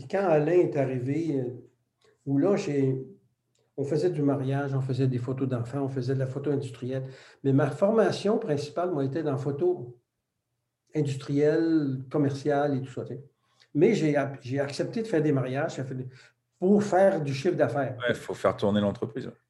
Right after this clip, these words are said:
Speaker 1: On, puis on roulait quand même assez bien, hein. On faisait, euh, à ce moment-là, là, une grosse année de mariage, nous, variait entre cinquante et soixante-dix mariages par année.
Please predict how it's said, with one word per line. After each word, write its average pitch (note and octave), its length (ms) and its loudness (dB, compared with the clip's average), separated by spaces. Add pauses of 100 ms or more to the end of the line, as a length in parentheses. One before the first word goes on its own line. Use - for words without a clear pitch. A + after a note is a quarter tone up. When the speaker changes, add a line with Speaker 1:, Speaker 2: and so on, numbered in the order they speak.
(320)
Speaker 1:
On, D3 80 0
puis D3 240 -4
on D#3 120 2
roulait G3+ 260 2
quand F3+ 160 2
même F#3+ 120 6
assez C3 240 2
bien, C#3+ 240 -2
hein. A2+ 40 -8
On B2 140 -8
faisait, C#3+ 340 -2
euh, C3+ 300 -2 (420)
à B2 40 -12
ce - 160 -12
moment-là, D3 420 0
là, F3+ 120 -2
une C#3 300 -2 (140)
grosse A3 320 -2
année F#3 220 6
de F3 60 4
mariage, E3 500 2
nous, F3 500 0
variait C#3+ 320 0
entre C#3+ 160 -2
cinquante F3 460 -2
et C#3+ 40 -6
soixante-dix D3 440 -2
mariages C#3 360 -2
par B2+ 140 -6
année. A#2 220 -6